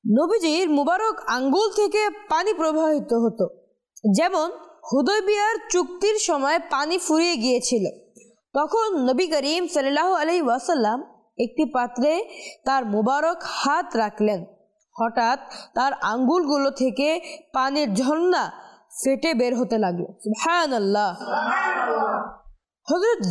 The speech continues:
জাবির রাদিয়াল্লাহু তাআলা আনহু বললেন, আমরা সবাই সেই পানি পান করেছি এবং সেই পানি দ্বারা অজু করেছি। তাকে জিজ্ঞেস করা হলো, "তোমরা কতজন ছিলে?" উত্তরে তিনি বললেন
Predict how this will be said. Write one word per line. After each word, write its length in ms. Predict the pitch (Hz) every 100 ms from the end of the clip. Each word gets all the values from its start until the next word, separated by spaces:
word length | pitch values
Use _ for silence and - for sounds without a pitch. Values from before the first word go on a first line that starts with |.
| 165
জাবির 420 | 208 214 262 226 226
রাদিয়াল্লাহু 380 | 208 247 381 392
তাআলা 180 | 403 392 -
আনহু 300 | 311 392 233 226 190
বললেন, 360 | 202 208 262 370 - - - - _ _ _
আমরা 340 | - 330 392 415
সবাই 520 | - 285 262 254 339
সেই 240 | 330 311
পানি 480 | 294 - 247 262 330 349 -
পান 240 | 247 302
করেছি 400 | 302 311 311 349
এবং 420 | 269 262 302 285 -
সেই 160 | - 339
পানি 380 | 349 240 254 330
দ্বারা 320 | 262 262 277 -
অজু 240 | 208 226
করেছি। 480 | 285 208 180 - -
তাকে 220 | 277 302 392
জিজ্ঞেস 360 | 233 302 359
করা 240 | 359 277 240
হলো, 360 | 214 208 285 - - _ _ _ _ _ _ _ _ -
"তোমরা 340 | 349 403 453 453
কতজন 460 | 285 269 359 359 285
ছিলে?" 360 | - 220 196 - - _ _
উত্তরে 380 | - - 427 427
তিনি 220 | 247 247
বললেন 440 | 220 196 202 233